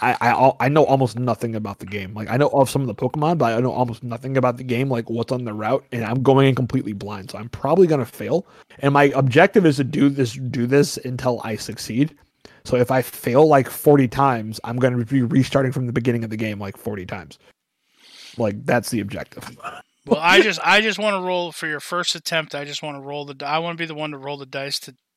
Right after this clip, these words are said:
Speaker 2: determine who you get.
Speaker 1: That's fair. I, I'm okay with that.
Speaker 2: Cool.
Speaker 1: That's cool with me.
Speaker 2: Who are, do you
Speaker 1: But
Speaker 2: know?
Speaker 1: all right.
Speaker 2: Who do you know who the starter Pokemons are in that game?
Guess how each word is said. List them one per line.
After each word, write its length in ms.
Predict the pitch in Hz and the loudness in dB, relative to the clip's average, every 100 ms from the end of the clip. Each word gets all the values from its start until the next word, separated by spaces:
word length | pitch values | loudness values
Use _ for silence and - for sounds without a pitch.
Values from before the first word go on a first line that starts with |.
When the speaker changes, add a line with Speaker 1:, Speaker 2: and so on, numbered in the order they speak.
| _ | _
Speaker 2:
determine 420 | 139 - 151 139 | -14 -10 -10 -10
who 140 | 127 143 | -14 -18
you 180 | 131 123 | -18 -16
get. 260 | 127 110 _ _ _ _ _ _ _ - | -16 -16 _ _ _ _ _ _ _ -2
Speaker 1:
That's 180 | 143 - | -2 2
fair. 220 | 214 143 _ _ | 0 0 _ _
I, 160 | 127 143 | -8 -4
I'm 100 | 151 | -2
okay 120 | 170 | 2
with 120 | 170 135 | 2 2
that. 140 | - _ _ | -6 _ _
Speaker 2:
Cool. 340 | - - 123 - _ _ - | -20 -18 -18 -20 _ _ -2
Speaker 1:
That's 160 | 151 | 2
cool 160 | 202 190 | 4 4
with 40 | |
me. 140 | 226 220 - - _ _ | 2 -2 -10 -20 _ _
Speaker 2:
Who 240 | - 180 190 | -10 -6 -6
are, 80 | |
do 180 | 170 160 | -6 -4
you 60 | 180 | 4
Speaker 1:
But 40 | |
Speaker 2:
know? 60 | 277 | 6
Speaker 1:
all 80 | 247 165 156 | 6 2 -8
right. 60 | |
Speaker 2:
Who 80 | 175 | -12
do 100 | 143 | -8
you 80 | 160 | -6
know 180 | 175 170 | -4 -6
who 140 | 170 | -6
the 80 | 156 | -6
starter 400 | - 156 156 156 | -6 -4 -2 -4
Pokemons 720 | - 156 147 156 156 156 143 | -6 -8 -8 -4 -4 -4 -4
are 240 | 143 160 175 | -4 -2 -4
in 160 | 170 | -6
that 180 | 170 170 | -8 -10
game? 320 | 170 185 196 | -8 -8 -8